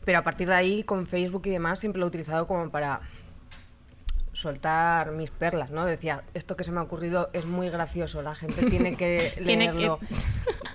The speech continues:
Speaker 1: Y dije, "Joder, de repente me han dado una herramienta para poder dar la soba todo el santo día
Speaker 2: Y
Speaker 1: con-".
Speaker 2: es gratis.
Speaker 1: Y es gratis,
Speaker 2: Joder.
Speaker 1: como,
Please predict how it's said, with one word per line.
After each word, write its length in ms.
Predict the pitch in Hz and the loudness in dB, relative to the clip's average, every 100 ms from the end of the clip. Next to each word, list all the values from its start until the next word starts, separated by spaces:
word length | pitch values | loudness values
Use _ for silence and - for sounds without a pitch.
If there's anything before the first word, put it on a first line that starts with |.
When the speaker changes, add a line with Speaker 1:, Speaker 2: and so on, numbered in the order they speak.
| - | 0
Speaker 1:
Y 200 | 208 175 | 4 4
dije, 280 | 180 175 | 2 -2
"Joder, 440 | 165 180 185 185 175 | -2 2 2 2 2
de 120 | 180 | 2
repente 360 | 165 156 180 190 | 2 0 0 2
me 80 | |
han 80 | 190 | 4
dado 100 | 190 | 2
una 100 | 190 | 2
herramienta 500 | 190 180 175 175 185 | 2 2 0 0 2
para 200 | 196 170 | 2 2
poder 300 | 175 165 180 | 2 2 2
dar 320 | 180 185 196 - - - - | 2 0 0 -6 -16 -20 -6
la 180 | 185 160 | -2 -2
soba 500 | - 190 190 220 269 - - - | 0 2 4 4 2 -10 -20 -2
todo 260 | 196 190 185 | 0 4 2
el 120 | 185 | 0
santo 340 | 185 175 185 | -2 0 0
día 280 | 170 175 196 - - | 2 2 0 -4 -10
Speaker 2:
Y 80 | 220 | 2
Speaker 1:
con-". 80 | 233 | 2
Speaker 2:
es 100 | 233 | 4
gratis. 720 | 254 233 269 359 202 - - | 4 4 4 2 0 -4 -2
Speaker 1:
Y 120 | 208 | 2
es 100 | 202 | 4
gratis, 380 | 175 190 185 - | 6 4 4 2
Speaker 2:
Joder. 220 | 226 208 | 2 4
Speaker 1:
como, 280 | 180 170 160 | 2 2 -2